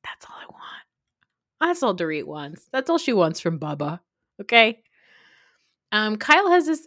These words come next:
beautiful event for her friend, and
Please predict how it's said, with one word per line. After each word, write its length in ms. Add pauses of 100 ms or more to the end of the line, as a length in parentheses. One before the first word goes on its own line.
(120)
beautiful 420
event 300
for 100
her 160
friend, 680 (200)
and 520